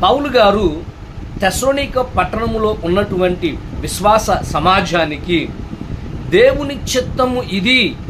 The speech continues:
మీరు పరిశుద్ధులగుటయు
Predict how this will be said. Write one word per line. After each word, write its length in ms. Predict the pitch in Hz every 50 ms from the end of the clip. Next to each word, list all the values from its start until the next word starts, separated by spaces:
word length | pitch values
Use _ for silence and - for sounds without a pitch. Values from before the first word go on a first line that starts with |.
| - - - - - - - - - - - - - - - - - - 117
మీరు 500 | 123 160 214 277 285 269 220 180 - - - - - - - - - - - - - -
పరిశుద్ధులగుటయు 1200 | 190 226 277 233 - - 269 269 254 220 269 262 247 233 208 202 233 - 247 214 214 214 196 165